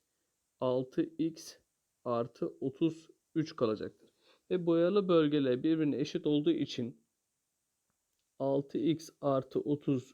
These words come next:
üçü sekiz x artı, e, on altıya eşitleriz. X'leri bir tarafa toplayalım.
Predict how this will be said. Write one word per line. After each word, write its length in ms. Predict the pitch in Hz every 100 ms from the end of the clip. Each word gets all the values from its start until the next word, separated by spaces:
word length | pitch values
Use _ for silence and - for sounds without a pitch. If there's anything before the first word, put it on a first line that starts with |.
| _
üçü 520 | 139 - 139 139 - _ _ _ _ _ _
sekiz 600 | _ - 147 147 156 -
x 340 | 156 135 - - _
artı, 640 | 139 131 127 - 165 165 _ _ _ -
e, 380 | 143 131 131 127 -
on 260 | 151 160 -
altıya 480 | 139 127 127 165 156
eşitleriz. 640 | 151 131 92 - - - _ -
X'leri 480 | 160 160 160 165 175
bir 100 | 180
tarafa 340 | 156 143 123
toplayalım. 580 | 139 123 117 117 160